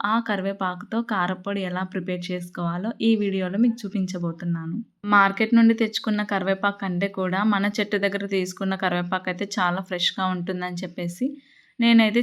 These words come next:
చెట్టు దగ్గరికి కరివేపాకు కోసుకోవడానికైతే వచ్చాను. నిన్న నైట్ వర్షం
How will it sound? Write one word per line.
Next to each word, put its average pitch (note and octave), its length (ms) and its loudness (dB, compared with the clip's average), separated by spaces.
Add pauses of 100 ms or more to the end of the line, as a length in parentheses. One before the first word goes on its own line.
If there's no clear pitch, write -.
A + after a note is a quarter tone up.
చెట్టు G#3+ 280 0
దగ్గరికి G#3 380 -2
కరివేపాకు F#3+ 540 2
కోసుకోవడానికైతే F#3 840 -2
వచ్చాను. F3+ 480 -2 (560)
నిన్న A#3 180 8 (100)
నైట్ A3 220 4 (100)
వర్షం G3+ 300 4